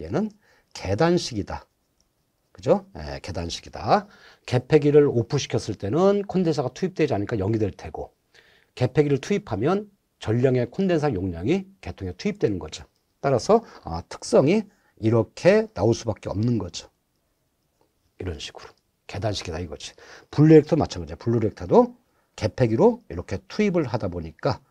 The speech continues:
블루 리액터도 마찬가지로 얘도 계단식이다. 계단식이다. 이런 특성도 잘 알아두셔야 돼요. 자, 그다음에 동기 조상기는요. 동기 조상기는 동기 전동기이기 때문에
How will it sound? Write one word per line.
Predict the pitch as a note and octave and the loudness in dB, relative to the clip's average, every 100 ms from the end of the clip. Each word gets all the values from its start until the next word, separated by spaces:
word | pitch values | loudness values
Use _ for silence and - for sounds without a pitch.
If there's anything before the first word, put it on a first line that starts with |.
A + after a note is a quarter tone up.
| _ _ _ | _ _ _
블루 | - B2 | 2 4
리액터도 | A2+ - F#2+ | 4 2 -6
마찬가지로 | F#2+ D#2 E2+ E2+ - G3 G3+ _ _ | -10 -10 -12 -16 -4 -2 -2 _ _
얘도 | C#2+ C#2 D#3 A3 - _ | -10 -4 0 0 -4 _
계단식이다. | - D#2 G#2+ G#2+ G2+ F#2 E2+ - - _ _ _ _ | -18 -8 -4 -2 -4 -8 -12 -14 -16 _ _ _ _
계단식이다. | - D2+ C#2 - B2 - - D3 F#3+ - _ _ _ _ _ _ _ _ _ - | -16 -14 -12 -14 -14 -12 -2 0 -2 -8 _ _ _ _ _ _ _ _ _ -4
이런 | A2+ B2+ A#2+ | 2 4 2
특성도 | - - E3 C#3+ | -2 -2 0 0
잘 | C3 G#2+ | -2 -4
알아두셔야 | F2+ F#2 F#2+ - - | -4 -2 -4 -4 -8
돼요. | D2+ C2 E2+ F3+ F#3+ _ _ _ _ _ | -10 -8 -2 -2 -2 _ _ _ _ _
자, | - A#2+ G2+ | 2 4 4
그다음에 | F2+ - F3+ A2+ | 2 2 4 4
동기 | - F#3 F#3 | 4 4 2
조상기는요. | B2+ A2 F2+ D#2+ D2 - - - | 2 0 -2 -6 -10 -18 -20 -2
동기 | - F3+ | 4 6
조상기는 | G3+ F#3 F#3+ | 8 6 4
동기 | F#3 A#2+ D#3+ | 2 2 2
전동기이기 | - A#2 D3+ C3+ | 2 2 2 0
때문에 | - F#2 D#2+ B2+ | -6 -6 -4 -4